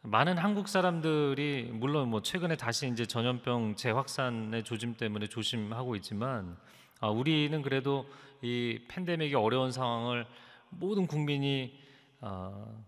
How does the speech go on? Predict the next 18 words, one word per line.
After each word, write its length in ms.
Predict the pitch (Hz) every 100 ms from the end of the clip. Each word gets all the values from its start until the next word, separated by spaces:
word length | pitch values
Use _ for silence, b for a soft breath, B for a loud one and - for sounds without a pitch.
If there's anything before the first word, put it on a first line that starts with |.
| _
방역 320 | 123 135 139
당국의 400 | 139 131 127 127
지침을 520 | - 120 143 127 127
그래도 220 | 123 117 110
잘 260 | - 104
따라서 420 | - 143 135 139
여기까지 680 | 110 120 120 120 107 117 110 B B B B -
안정화시켰는데 1300 | 90 123 123 127 120 - - 151 123 110 117 113 120 135
서구 240 | - 170
사회를 280 | 156 143 131
보면 340 | 117 117 117 113 B B B -
"왜 220 | 117 165
내가 200 | 196 170
마스크를 460 | 127 127 - 151 135
써야 240 | - 117
되냐? 440 | - - 117 104 104 B B B B B _
뭐 120 | 110
안전수칙, 680 | 98 127 139 - - 135 117